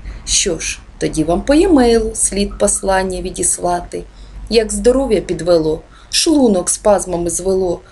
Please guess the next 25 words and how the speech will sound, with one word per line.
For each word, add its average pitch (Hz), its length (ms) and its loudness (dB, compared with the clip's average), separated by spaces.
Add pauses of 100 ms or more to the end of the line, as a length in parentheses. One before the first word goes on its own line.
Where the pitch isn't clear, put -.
(140)
серце - 560 2
дуже 208 400 0
клекотить, 233 840 0 (200)
хутко 165 680 0 (120)
до 156 120 2
лікарні 196 560 0
мчіть, 202 460 -4 (220)
щоб 175 320 0
діагноз 247 680 0
ваш 170 240 0
вгадати, 160 580 -6 (200)
гарні 247 420 2
ліки 254 280 -2
підібрати, 156 720 -4 (340)
перевірку 190 600 2
всю 170 280 -4
здійснить, 185 720 -2 (280)
наш 233 300 2
комп'ютер 170 640 -4
зможе 175 380 -6
вмить. 170 420 -8 (420)
Кадри 220 420 2
в 214 60 -4
фільмі 214 440 0
поміняти, 202 720 2